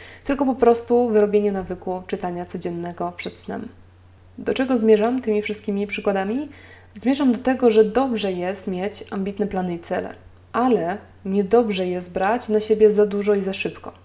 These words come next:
I niedobrze jest wyznaczać sobie takie cele, których fizycznie nie jesteś w stanie zrealizować. Bo to tylko podkopie Twoją pewność siebie i sprawi, że odechce Ci się całego planowania.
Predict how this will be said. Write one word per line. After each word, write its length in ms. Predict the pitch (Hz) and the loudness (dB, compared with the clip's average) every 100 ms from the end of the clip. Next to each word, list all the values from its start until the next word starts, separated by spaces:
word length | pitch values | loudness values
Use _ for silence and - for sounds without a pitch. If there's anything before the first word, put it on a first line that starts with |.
| - | -2
I 60 | 220 | 2
niedobrze 500 | 233 254 254 202 190 | 4 4 2 2 2
jest 220 | 208 208 | 2 0
wyznaczać 420 | 208 214 214 214 | 0 2 0 -2
sobie 160 | 196 208 | -6 -4
takie 260 | 240 214 | -4 -6
cele, 320 | - 185 214 262 - - | -6 -4 -2 -4 -14 -6
których 220 | 247 247 | -4 -2
fizycznie 640 | - 220 233 - 226 226 | -2 0 0 0 0 0
nie 160 | 214 208 | 2 2
jesteś 280 | 208 208 196 | 2 0 -8
w 60 | |
stanie 440 | - 185 175 175 175 | -8 -8 -8 -8 -8
zrealizować. 800 | 180 175 175 170 190 - - - - - - - | -6 -6 -6 -8 -8 -10 -14 -20 -20 -20 -20 -8
Bo 80 | 202 | -4
to 120 | 202 | -4
tylko 280 | - 262 247 | -2 -2 -2
podkopie 420 | 226 - 214 - | -6 -4 0 2
Twoją 280 | 214 196 185 | 2 -2 -4
pewność 460 | 190 196 190 - - | -2 -4 -4 -8 -12
siebie 420 | - 175 214 277 | -10 -6 -4 -4
i 100 | 254 | -6
sprawi, 440 | - 220 233 233 | -6 0 2 2
że 100 | 233 | 2
odechce 380 | 233 247 247 214 | 2 2 0 -4
Ci 120 | 202 | -4
się 240 | 196 208 208 | 2 2 2
całego 320 | 208 196 190 | -4 -4 -6
planowania. 500 | 190 185 180 180 190 | -6 -6 -4 -6 -8